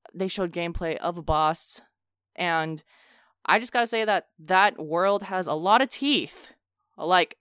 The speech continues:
and when I say a lot of teeth, I mean, like, straight up molars <laughs> and all of that. So it, you know, leads to curiosity of what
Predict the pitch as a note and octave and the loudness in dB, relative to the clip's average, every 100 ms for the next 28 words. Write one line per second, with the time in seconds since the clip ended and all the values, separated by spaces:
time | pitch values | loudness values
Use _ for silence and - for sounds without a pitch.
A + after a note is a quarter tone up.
0 | _ F3+ F3 E3+ F#3 G3 A3 A3 A3 G#3 | _ -2 -2 -2 0 0 2 4 6 4
1 | - B3 G#3 F3+ D#3+ F3 F3 E3+ D#3+ - | 2 2 2 2 0 0 0 2 2 0
2 | _ - - - A3 A3+ G3+ F#3 G3 G#3 | _ -20 -20 -4 2 4 2 2 2 4
3 | G3 D#3+ D3 D3+ - E3 A3 G5 - E4+ | 4 2 2 -2 -2 0 2 6 10 10
4 | D#4 C#4 B3 A#3+ - D#4 A3+ - F#3+ G#3+ | 10 6 4 -2 -10 -16 -2 6 8 8
5 | A3 A3 G3+ F3+ D3 A2+ - - G3 F3+ | 6 4 6 6 8 4 0 2 4 4
6 | E3+ D3+ - - _ - F3 E3+ E3+ F#3 | 4 0 -6 -16 _ -6 0 0 -2 -8
7 | F#3+ F3+ D#3+ F3+ F#3+ - F#3 - F3 E3+ | -4 0 2 4 2 2 -4 -4 -2 2
8 | D3+ D#3+ - D#3+ D#3+ D#3 D3 | 4 2 0 -4 -4 -2 -6